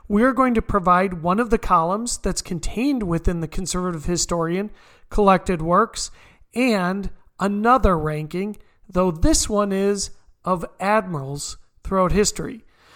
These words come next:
One of the things with the conservative historian is, is that we love military history, and therefore we have rankings within the book of all the generals,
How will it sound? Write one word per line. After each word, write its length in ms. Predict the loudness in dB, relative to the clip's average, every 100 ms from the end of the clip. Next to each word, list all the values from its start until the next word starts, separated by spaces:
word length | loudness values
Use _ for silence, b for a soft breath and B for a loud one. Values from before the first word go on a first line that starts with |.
| b b b
One 140 | 2
of 120 | 4
the 80 | 4
things 260 | 4 2 2
with 80 | 0
the 80 |
conservative 560 | 0 0 0 2 0 0
historian 500 | 0 0 0 0 -2
is, 160 | -4 -4
is 120 | -4
that 160 | -4
we 140 | -4 -4
love 500 | 0 4 4 2 0
military 580 | -2 -2 -2 -2 -2 -2
history, 520 | -4 -4 -6 -6 -8 b b -4
and 300 | -2 0 0
therefore 360 | -2 0 0 0
we 160 | 0
have 160 | 0 0
rankings 500 | -2 -2 -4 -6 -6
within 400 | -2 2 2 2
the 80 | 2
book 340 | 2 0 -8 b b
of 160 | -4 -2
all 120 | -2
the 120 | -2
generals, 560 | -2 -2 -2 -4 -6